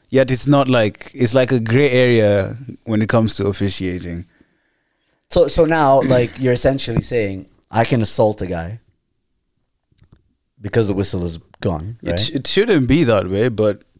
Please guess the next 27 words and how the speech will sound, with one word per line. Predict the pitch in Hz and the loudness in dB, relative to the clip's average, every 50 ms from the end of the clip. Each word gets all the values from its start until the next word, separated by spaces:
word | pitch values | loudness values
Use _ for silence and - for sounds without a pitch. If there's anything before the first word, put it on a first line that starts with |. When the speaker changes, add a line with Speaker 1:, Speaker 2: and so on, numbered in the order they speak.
| _ _ - | _ _ -6
Speaker 1:
it | - 131 120 | -6 -4 -4
seems | - - - 147 156 165 156 139 135 135 131 117 - | -4 -2 0 2 2 4 4 4 4 2 0 -2 -4
to | - 120 | -6 -4
confuse | - - 117 117 - - 123 123 123 117 110 | -2 0 0 0 0 2 2 4 4 4 4
referees | 113 107 - - 107 107 117 120 113 110 104 98 | 2 0 0 0 0 2 2 2 2 0 0 -2
on | 95 104 107 | -4 -4 0
what | 110 117 110 82 | 2 2 2 0
decision | - 104 - - 110 104 101 98 90 | -2 -6 -4 -2 -2 0 0 -2 -2
should | - - - | -4 -6 -8
come | - - 101 98 92 87 _ _ - _ _ _ _ _ _ _ _ _ _ _ - - | -2 0 0 0 0 -4 _ _ -20 _ _ _ _ _ _ _ _ _ _ _ -8 -4
after | 104 104 - - 104 | -4 -4 -4 -4 -4
the | 101 98 | -4 -2
whistle | 98 98 - 107 98 92 | -4 -2 -2 -2 -2 -2
is | 92 90 | -4 -4
gone. | 92 101 98 95 87 87 95 _ _ _ _ _ _ _ | -2 -2 0 0 -2 -4 -8 _ _ _ _ _ _ _
Speaker 2:
Nah, | - 101 95 92 90 90 | -12 -8 -8 -6 -6 -4
there's | 95 110 117 107 | -2 -2 -2 0
an | 127 135 | 0 0
inconsistency | 143 143 139 151 143 135 - 170 - - 160 151 - 135 131 | 0 0 0 -2 -4 -4 -4 -6 -6 -4 -4 -4 -4 -4 -4
with | 120 120 107 | -4 -4 -6
Mike | 107 113 117 117 113 - 101 | -4 -4 -4 -4 -6 -8 -10
Dean | 107 113 113 113 110 | -10 -10 -10 -8 -10
for | 98 - - 104 | -12 -10 -6 -6
a | 98 95 | -4 -4
long | 95 98 104 104 104 104 | -4 -2 -2 -2 -2 -4
time. | 101 - 98 92 90 90 | -6 -6 -6 -6 -4 -6
MacArthur | 104 98 - 135 135 143 143 - 135 113 107 131 | -8 -4 0 2 2 2 0 -2 -4 -4 -4 -4